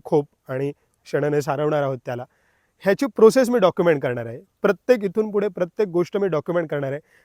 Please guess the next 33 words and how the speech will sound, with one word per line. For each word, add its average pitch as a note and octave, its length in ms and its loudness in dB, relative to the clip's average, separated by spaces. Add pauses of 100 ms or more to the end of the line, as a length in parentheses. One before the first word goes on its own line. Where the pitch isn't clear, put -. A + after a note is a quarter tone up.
(140)
जेणेकरून F#3 600 6 (300)
माझ्यासारखा A3 640 4
जो A3+ 160 -2
कोकणामध्ये G#3+ 520 0
येऊ G3 220 4
इच्छितो, C#3+ 420 -6 (340)
त्याच्यासाठी F#3 460 0
ती F#3+ 120 -2
एक F#3+ 160 2
गाईडलाईन F3 400 4
असेल. C3+ 220 -8 (440)
त्याला G3+ 180 8
ते B3 100 6
व्हिडिओतून G#3+ 480 4
कळेल, G#3 360 4 (120)
त्याला F3+ 220 2
त्याच्या F#3+ 320 -2
माध्यमातून G3 540 -2
कळेल. E3 300 2
ते G3+ 40 0
आपल्याला F#3 420 2
असे E3 180 -6
वर्कशॉपसुद्धा G3+ 640 2
घेऊ, F3+ 240 0 (440)
केवळ G#3 200 8
व्हिडिओ G3 280 6
नाही, E3 260 4
तर F3+ 200 4
लाईव्हलीहूड E3+ 440 2
वर्कशॉप्स E3+ 460 2
घेऊ, E3 180 -4 (340)
इव्हेंट्स F3 300 2
घेऊ, D#3 180 2